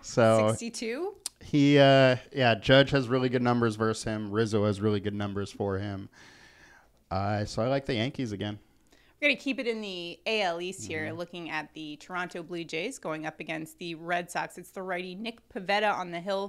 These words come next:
Speaker 2: for Boston. Four four eight E R A for him last game. Five earned runs, including two home runs against the Yankees. You remember at the beginning of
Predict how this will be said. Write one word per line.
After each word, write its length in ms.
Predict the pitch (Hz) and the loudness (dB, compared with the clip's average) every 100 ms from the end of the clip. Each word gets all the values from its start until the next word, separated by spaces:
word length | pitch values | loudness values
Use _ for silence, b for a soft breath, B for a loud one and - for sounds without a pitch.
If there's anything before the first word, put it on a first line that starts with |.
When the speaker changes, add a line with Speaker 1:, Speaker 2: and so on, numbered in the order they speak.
| - | -8
Speaker 2:
for 340 | 190 185 190 180 | -8 -4 -4 -4
Boston. 720 | 160 156 247 - 214 175 202 B B B B - | -4 -2 -2 -2 -2 -2 -4 B B B B 0
Four 180 | 269 | 0
four 300 | 269 247 233 - | 2 2 2 2
eight 260 | 262 285 - | 0 -2 -2
E 140 | 240 | 2
R 200 | 226 220 | 4 6
A 80 | 220 | 4
for 180 | 220 214 | 2 0
him 300 | 208 240 240 - | 2 2 0 -2
last 400 | 202 196 202 - | 6 6 6 2
game. 340 | 226 226 233 - | -2 0 -2 -4
Five 440 | 202 - 220 262 277 | -10 2 6 8 8
earned 180 | 262 226 | 4 4
runs, 240 | 214 220 208 | 2 2 -2
including 440 | 196 226 214 208 | 0 0 0 -2
two 260 | - 269 254 | -4 -2 -2
home 200 | 254 214 | -2 -2
runs 360 | 190 185 185 - | -2 -2 -8 -10
against 480 | 180 - 226 247 - | -10 -4 -2 -4 -4
the 80 | 214 | -6
Yankees. 600 | 180 175 175 175 180 - | -6 -8 -10 -14 -12 -8
You 60 | |
remember 240 | 330 415 571 571 | -8 -2 -2 -2
at 60 | |
the 80 | 277 | -4
beginning 420 | 247 202 208 | -6 -6 -6
of 60 | 226 | -6